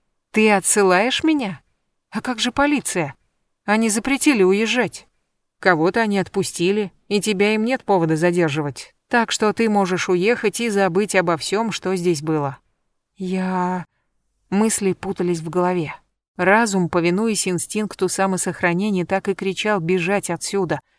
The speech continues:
раз появилась такая возможность. Но при взгляде на стоящего рядом мужчину в груди что-то сжималось, и боль окутывала всё тело от мысли, что я оставлю его здесь. «Какая же я дура!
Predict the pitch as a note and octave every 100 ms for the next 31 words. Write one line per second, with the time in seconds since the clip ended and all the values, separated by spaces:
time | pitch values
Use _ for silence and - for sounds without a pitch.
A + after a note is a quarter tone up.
0 | _ - F#3+ G3 - G3+ G3+ F3+ E3 -
1 | F3+ F3+ E3+ F#3 G3+ F3 D3+ D3 - _
2 | _ _ _ _ F3+ F#3 F3 F#3 F3 D#3+
3 | G3+ G#3+ F3 E3+ E3+ F3+ F#3 G3 - F3
4 | E3 F#3 F3+ E3 E3 D3+ - G#3 G#3+ G3
5 | _ _ _ F#3+ F#3 G3+ F#3+ G#3+ - F#3+
6 | F#3 D#3 D#3 F#3 F#3+ A3 E3 D3 E3+ D#3+
7 | F#3 G3 D#3+ - G3+ F#3 F#3 F3 - F#3
8 | - A3 F3+ D#3+ D#3 F#3+ G#3 F#3+ F3 -
9 | F#3+ F#3+ F3+ G#3+ E3 E3 E3 F3+ E3 D#3+
10 | F3 C#3 - _ _ _ _ _ - G#3
11 | - A#3 A3 G#3 A3+ G#3+ G#3+ F#3 G#3+ G3
12 | E3 D3+